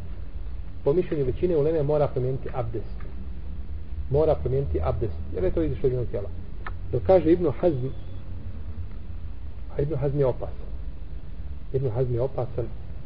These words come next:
kad dokaziva, teško se sa njim boriti. On kaže, ona je, kaže, dužna da, da se abdesti kad izlazi nešto iz njenog tijela od nje, što je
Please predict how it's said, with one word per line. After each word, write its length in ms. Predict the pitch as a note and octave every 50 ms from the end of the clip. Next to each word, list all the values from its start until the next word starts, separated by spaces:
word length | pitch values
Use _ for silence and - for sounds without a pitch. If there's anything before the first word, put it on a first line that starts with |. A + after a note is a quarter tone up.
| - - - - - -
kad 120 | - A#2+ A2
dokaziva, 680 | A#2 G#2+ - - C#3 C#3 B2+ C#3+ C#3 C3+ C#3+ C#3+ - - - - - - - - - - - - - - - - - - - - - - - - -
teško 200 | D3+ D3+ - - -
se 140 | - - -
sa 80 | B2+
njim 140 | B2+ B2+ A#2+
boriti. 240 | A2 A2 G#2+ - - - - - - - - -
On 140 | D3 D3 C#3 -
kaže, 420 | - D#3 D#3 D#3 C#3 - D#3 D3 B2 - - - - - - - - - - - - - - - - - - - - - - - - -
ona 120 | D#3 F#3+
je, 100 | F#3+ D#3+ -
kaže, 200 | G3+ F#3+ F3+ E3
dužna 440 | C3+ C#3 D#3+ F3+ G3 F#3 - F#3 E3
da, 300 | - D3+ C#3 C3 - - - - - - - - - - - - - - - -
da 60 | - - -
se 100 | - C3+ - - - -
abdesti 420 | C#3+ D3+ D3+ - E3+ - - D#3+ C#3 -
kad 100 | C3 B2
izlazi 320 | D3+ D#3 E3+ C#3+ C#3 D3+
nešto 300 | C#3 D#3 E3 D3+ - C#3
iz 100 | C3 A#2+
njenog 180 | D3+ D#3+ D3 B2 -
tijela 240 | - E3 D3+ C#3 B2+ -
od 120 | D3 C#3 B2+ C3+
nje, 100 | A#2+ G2 F#2 - -
što 100 | - G#2+
je 80 | G2+